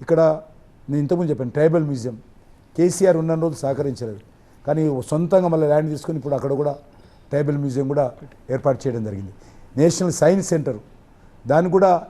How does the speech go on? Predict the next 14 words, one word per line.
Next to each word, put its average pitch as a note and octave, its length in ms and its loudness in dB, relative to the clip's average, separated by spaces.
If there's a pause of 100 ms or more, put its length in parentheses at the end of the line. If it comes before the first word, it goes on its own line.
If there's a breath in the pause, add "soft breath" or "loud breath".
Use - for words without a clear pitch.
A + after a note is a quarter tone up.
ల్యాండ్ D3 200 2
ఇవ్వలేదు. D3 280 -2
ఇవ్వకపోతే D#3+ 480 -2
మా D3+ 140 2
తార్నాకలో D3+ 680 0 (280 loud breath)
Government D3 360 0
of C#3+ 100 0
India C3+ 140 -6
ఇన్స్టిట్యూషన్స్ C3+ 560 -8
ఉంటే E3 220 -10 (480 soft breath)
ప్రధానమంత్రి C#3+ 500 4
గారు B2+ 100 2
జోక్యం C3+ 360 -4
చేసుకొని C#3 300 -8